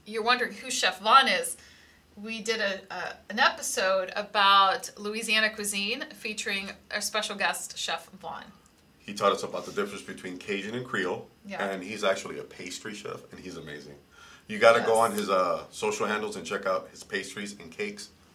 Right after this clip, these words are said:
Speaker 2: Oh my God.
Speaker 1: What?
Speaker 2: We saw the whole book of business that he had, or almost all of it. Some
Speaker 1: Forget
Speaker 2: cakes.
Speaker 1: his, forget his book of business. Like, we actually tried his, his,
Speaker 2: It was
Speaker 1: his
Speaker 2: good.
Speaker 1: biscuits.
Speaker 2: The pralines, what's it,
Speaker 1: The
Speaker 2: pralines?
Speaker 1: pralines.
Speaker 2: Pralines,
Speaker 1: Oh
Speaker 2: um, the
Speaker 1: my
Speaker 2: biscuits,
Speaker 1: God. Yes.
Speaker 2: honey ginger.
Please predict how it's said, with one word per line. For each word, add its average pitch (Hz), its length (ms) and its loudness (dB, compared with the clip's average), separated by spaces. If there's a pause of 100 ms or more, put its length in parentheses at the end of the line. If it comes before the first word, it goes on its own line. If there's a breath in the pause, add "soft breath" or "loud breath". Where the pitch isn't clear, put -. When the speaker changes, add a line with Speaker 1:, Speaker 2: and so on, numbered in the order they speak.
(140)
Speaker 2:
Oh 113 100 -6
my 87 140 -6
God. 85 300 -4
Speaker 1:
What? 208 640 0
Speaker 2:
We 135 120 6
saw 151 220 8
the 123 140 6
whole 113 220 2
book 113 160 2
of 101 120 2
business 101 340 -6
that 110 100 -2
he 110 80 -4
had, 110 220 2
or 87 180 -4
almost 101 300 -2
all 104 120 2
of 101 100 -2
it. - 200 -4 (460 soft breath)
Some - 220 2
Speaker 1:
Forget 359 280 8
Speaker 2:
cakes. 330 40 4 (120)
Speaker 1:
his, - 60 -18 (140)
forget 320 340 2
his 294 100 0
book 247 180 4
of 190 100 -2
business. 196 520 -4 (680)
Like, 220 100 -10
we 269 60 8
actually 294 300 6
tried 262 300 6
his, 202 240 -4 (160)
his, 220 180 0
Speaker 2:
It 127 60 4
was 120 120 4
Speaker 1:
his 117 120 4
Speaker 2:
good. - 360 2
Speaker 1:
biscuits. 277 320 4
Speaker 2:
The 202 60 2
pralines, 123 640 4
what's 101 180 -6
it, - 40 -14
Speaker 1:
The - 40 -20
Speaker 2:
pralines? 120 260 0
Speaker 1:
pralines. 339 560 6
Speaker 2:
Pralines, 143 680 4
Speaker 1:
Oh 113 180 8
Speaker 2:
um, 110 80 0
the 233 80 6
Speaker 1:
my 240 80 4
Speaker 2:
biscuits, 135 600 2
Speaker 1:
God. - 120 -12
Yes. 214 120 0
Speaker 2:
honey 120 180 6
ginger. 104 580 0